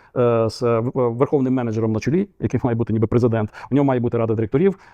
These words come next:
е, ті ж С Ш А мають бути поділені на графства і управлятися по цьому ж самому варіанту. Домінувати мають, враховуючи тенденції, які зараз насуваються, да, м, з боку Китаю, е, м, е, технологічні компанії, вони мають бути основою, власне, оце-, е, концентрації владних, е, якихось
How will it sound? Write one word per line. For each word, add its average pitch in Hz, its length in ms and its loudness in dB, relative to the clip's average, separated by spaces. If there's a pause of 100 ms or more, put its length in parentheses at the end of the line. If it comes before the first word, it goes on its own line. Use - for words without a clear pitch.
(120)
е, 117 200 2
ті 156 120 2
ж - 60 -6
С 139 100 2
Ш 139 100 0
А 131 40 2
мають 113 160 2
бути 113 140 0
поділені 110 320 0
на 113 100 -2
графства 143 400 0
і 139 40 2
управлятися 123 420 0
по 143 140 2
цьому 117 240 0
ж - 80 -12
самому 98 300 -2
варіанту. 160 400 0 (160)
Домінувати 127 440 0
мають, 107 340 -2 (180)
враховуючи 113 640 0
тенденції, 110 480 0
які 104 180 -2
зараз 107 220 0
насуваються, 101 540 -4
да, 127 160 -2 (360)
м, 104 200 -2
з 104 40 0
боку 113 200 2
Китаю, 95 380 -2 (320)
е, 110 60 0
м, 104 600 0
е, 123 100 2
технологічні 139 400 -2
компанії, 196 460 -2
вони 127 160 -2
мають 113 160 -2
бути 120 120 0
основою, 104 420 0
власне, 101 400 -2 (200)
оце-, 117 240 0
е, 113 100 2
концентрації 117 460 0
владних, 120 520 -2
е, 104 180 -2
якихось 110 440 -4